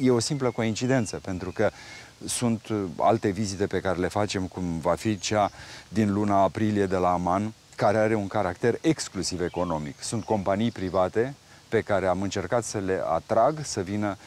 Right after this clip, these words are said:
împreună cu noi la Amman, pentru a le spune că Iordania nu este doar o simplă țară în care poți investi, ci e o poartă de deschidere către piețe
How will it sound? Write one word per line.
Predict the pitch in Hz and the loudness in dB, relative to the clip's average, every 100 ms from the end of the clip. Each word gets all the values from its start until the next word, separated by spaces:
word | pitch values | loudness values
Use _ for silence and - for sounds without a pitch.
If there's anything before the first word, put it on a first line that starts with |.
| - | -14
împreună | - 98 92 95 104 | -6 -4 -2 -2 -4
cu | 90 92 | -4 -6
noi | 90 95 95 | -2 0 0
la | 85 87 | 0 0
Amman, | 87 95 107 - - - - - - - - | 2 0 0 -4 -16 -20 -20 -20 -20 -20 -4
pentru | - 151 147 151 | 2 2 4 4
a | 123 | 6
le | 120 | 4
spune | 107 - 131 135 | 2 0 2 2
că | 117 120 110 110 - - - - - | 0 2 4 2 -2 -14 -16 -10 -2
Iordania | 110 110 104 131 120 | 2 2 4 2 2
nu | 117 | 0
este | 123 120 - | 0 -2 0
doar | 107 107 110 107 - - | 0 4 2 0 -8 -2
o | 104 95 | 0 0
simplă | - - 117 107 | -2 -2 -2 -2
țară | 92 120 107 | -2 0 0
în | 98 | 0
care | 82 87 | -4 -4
poți | 80 98 - | -4 -6 -6
investi, | 95 87 85 - 127 - - - - | -6 -4 -4 -4 -4 -6 -18 -20 -6
ci | - | 0
e | 120 | 4
o | 104 101 | 4 4
poartă | - 127 123 | 2 0 0
de | 98 101 | -4 -4
deschidere | 90 90 - 107 101 | -4 -4 -4 -2 0
către | 95 98 85 95 92 92 | -2 -4 -4 -2 -2 -2
piețe | - 123 110 107 98 | 0 0 0 -2 -2